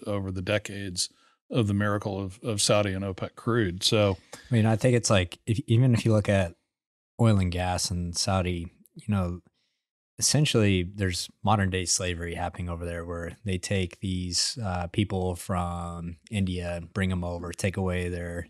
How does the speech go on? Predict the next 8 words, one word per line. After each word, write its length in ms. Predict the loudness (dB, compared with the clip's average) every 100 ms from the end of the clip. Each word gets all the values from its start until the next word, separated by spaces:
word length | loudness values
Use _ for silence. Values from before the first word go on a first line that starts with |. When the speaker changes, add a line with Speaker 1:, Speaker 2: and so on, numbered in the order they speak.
| -8
Speaker 2:
their 380 | -6 -4 -6 -8 -10
passports, 880 | -6 -6 -6 -8 -8 -8 -4 -4 -2
and 380 | -4 -6 -10 -14 _ _ _ _ _ _ _ _
essentially, 640 | -4 0 0 0 -6 -6 -10 -16 _ _ _ _ _ -6
I 60 | -4
don't 80 |
wanna 120 | -2 -2
say 340 | -2 -4 -8